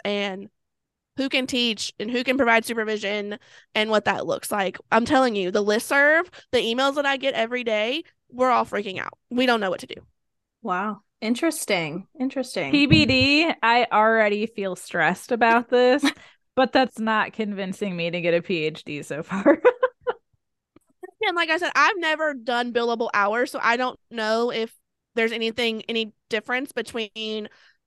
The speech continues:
Speaker 1: a B C B A and a B C B A D when it comes to billable, um, and who has to sign off on, like, assessments or interventions or, and, or whatnot. I don't, I don't know. Um, I've never had to do that.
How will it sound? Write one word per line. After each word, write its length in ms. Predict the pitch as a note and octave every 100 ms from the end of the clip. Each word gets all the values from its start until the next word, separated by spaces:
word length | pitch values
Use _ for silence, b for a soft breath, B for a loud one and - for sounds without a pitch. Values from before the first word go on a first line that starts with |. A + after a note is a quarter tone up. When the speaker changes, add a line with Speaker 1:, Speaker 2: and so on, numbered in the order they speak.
| _ -
Speaker 1:
a 260 | A3 G#3+
B 180 | G#3 A3+
C 140 | A#3+
B 180 | A3+ G#3+
A 320 | G#3 G#3 G#3+ G#3+
and 120 | G#3+
a 40 | G3+
B 140 | G#3
C 160 | G#3 G#3+
B 100 | G#3
A 140 | F#3+
D 260 | G3 G3+ A3
when 100 | G#3+
it 80 |
comes 280 | - G3+ G#3+
to 100 | -
billable, 640 | G3+ G3+ G3+ A3+ B3 C#4 - b _ _ -
um, 460 | A3 G#3 G#3 G#3 -
and 640 | - A3 G#3 G3 G3 F3 -
who 220 | A#3+ A3+
has 200 | C4 A3
to 100 | A#3
sign 300 | A3 A3 G3+
off 420 | G3+ G3+ G#3 - - -
on, 380 | A3 G#3+ G#3 G#3
like, 160 | G3+
assessments 580 | G#3+ - D4+ D#4 C#4+ C4
or 60 | G#3+
interventions 680 | G3 A#3 C#4 D4 B3 A#3+ G#3+
or, 200 | G3 G3+
and, 120 | G#3
or 100 | G3+
whatnot. 300 | G#3 G3+ G3+
I 80 | G3+
don't, 180 | G#3 G3+ -
I 60 |
don't 140 | G#3 G3
know. 200 | C#3 - b b b _
Um, 340 | A3 G3 F#3 -
I've 140 | G3+
never 240 | G3 G3
had 160 | G3+ A3
to 80 | G3+
do 180 | - -
that. 200 | -